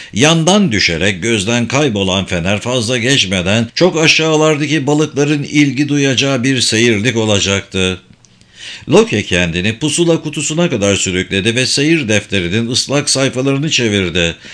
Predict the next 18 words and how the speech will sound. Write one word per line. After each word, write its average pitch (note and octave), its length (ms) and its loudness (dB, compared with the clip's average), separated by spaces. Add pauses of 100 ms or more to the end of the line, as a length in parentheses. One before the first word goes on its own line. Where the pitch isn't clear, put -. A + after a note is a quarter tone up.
(160)
Alelacele A#2 720 2
karalanmış F#2+ 720 -2 (100)
son D#3 240 -2
kayıt D3 320 -2
şöyleydi: F2 720 0 (800)
"Akşamüstü A#2+ 680 0
üç, G#2+ 500 -2
yedi A#2+ 320 0
Festal, A#2 520 0
yetmiş A#2 420 0
sekiz A#2+ 380 0
Morgant, G#2+ 760 -2
G B2 240 2
G A2 360 0
B A#2 160 0
sekiz A#2 500 0
D G#2 200 0
M. F2 280 -2